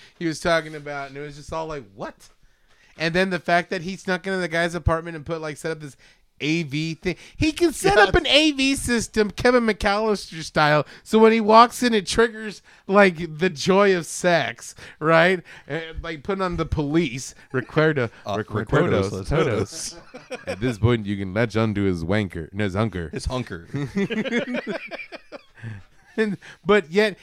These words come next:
Speaker 1: he's confounded by this simple plug-and-play accessory. You know what I'm saying? So <laughs>
Speaker 2: And we, it's interesting because we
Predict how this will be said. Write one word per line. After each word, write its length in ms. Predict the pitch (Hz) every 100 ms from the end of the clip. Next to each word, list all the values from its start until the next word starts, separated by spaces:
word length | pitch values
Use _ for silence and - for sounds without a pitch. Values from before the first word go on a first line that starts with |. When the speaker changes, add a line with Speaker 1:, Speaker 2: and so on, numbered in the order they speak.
| -
Speaker 1:
he's 220 | - 202
confounded 880 | - - 208 - 190 202 190 170 160
by 180 | 170 165
this 180 | 160
simple 360 | 156 - 160 170
plug-and-play 760 | 147 165 165 156 143 151 156 147
accessory. 760 | 117 - 147 131 - 104 82 - _ _ - -
You 100 | 160
know 180 | 185 208
what 80 | 214
I'm 100 | 214
saying? 460 | - 214 226 226 -
So 460 | - 220 - 233 -
<laughs> 100 | 208 - - _ _ _ _ _ _ _ _ _ _ _ - _ _ _ _ -
Speaker 2:
And 200 | 180 185
we, 220 | 170 185 - -
it's 360 | 170 175 196
interesting 420 | 226 233 - 170 151
because 380 | 131 147 143
we 340 | 127 127 123